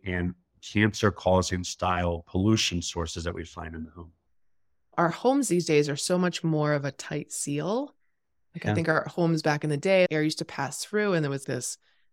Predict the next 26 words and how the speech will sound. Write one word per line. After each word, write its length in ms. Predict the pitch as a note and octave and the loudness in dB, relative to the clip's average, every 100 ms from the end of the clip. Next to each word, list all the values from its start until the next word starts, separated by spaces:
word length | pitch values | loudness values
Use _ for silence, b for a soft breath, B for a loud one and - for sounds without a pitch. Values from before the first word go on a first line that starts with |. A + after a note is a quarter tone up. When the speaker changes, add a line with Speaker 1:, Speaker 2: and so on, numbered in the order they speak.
| _ _ - | _ _ -12
Speaker 2:
breathable 560 | D3+ D#3 D#3+ D3+ C#3 - | 2 4 4 2 0 2
envelope. 640 | E3 E3+ C#3 A#2 - - - _ _ _ | 4 4 2 0 -2 -6 -20 _ _ _
But 320 | C#3+ C#3 C3+ - _ _ | -4 -2 -4 -8 _ _
have 140 | F#3 | -2
you 100 | F#3 | 0
seen 640 | A3 - G3+ F#3+ G#3 G#3+ G3+ _ _ _ _ _ _ | 0 -2 2 2 2 0 -2 _ _ _ _ _ _
the 100 | E3+ | -4
quality 500 | - - D#3 D#3+ D#3 | -2 6 8 8 6
of 100 | D3 | 4
our 160 | C#3+ - | 2 0
indoor 400 | C#3 D#3 D#3+ D#3 | 0 2 4 2
air 280 | - D#3+ G3+ | 2 0 0
change 880 | - - E3 D3+ D3+ E3+ G3 - - _ _ - | -2 -2 -2 0 0 0 -2 -8 -14 _ _ -6
over 240 | D#3 D3+ | -4 -4
time? 500 | D3 D3 D3+ F#3+ A#3+ - _ _ _ - | -4 -4 -2 0 -2 -4 _ _ _ -4
Speaker 1:
Uh, 60 | F#2 | 4
there's 280 | G2 F#2+ | 6 6
a, 140 | F#2+ F2 - | 4 -2 -4
a 80 | |
definitely 580 | E2+ - G#2 G#2 G2+ G2 | -10 4 6 6 6 4
direct 400 | F#2 F2 F#2 G#2 | 4 4 6 4
correlation 720 | - G#2 G2 F#2 F#2 - - | 6 8 10 10 6 4 2
with 220 | F2+ E2+ - | 2 0 -2
energy 440 | G2+ G2+ F#2 G2 | 0 0 0 -2
efficiency 720 | F#2+ - - G#2 G#2 G2+ - G2 | -4 -4 -2 0 0 0 0 -2
buildings 600 | E2 F#2+ A2+ C3 B2 | 2 2 2 0 -2